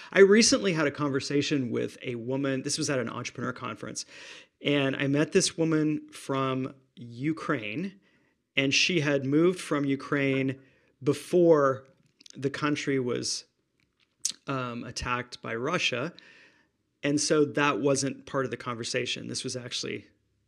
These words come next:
this is before that happened. And she lives in the Dallas area.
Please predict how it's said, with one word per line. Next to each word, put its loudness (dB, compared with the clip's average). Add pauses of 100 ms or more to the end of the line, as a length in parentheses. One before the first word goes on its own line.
(140)
this -4
is -8
before -2
that -4
happened. -4 (760)
And 0 (300)
she -2
lives 4
in 0
the 2
Dallas -2
area. -12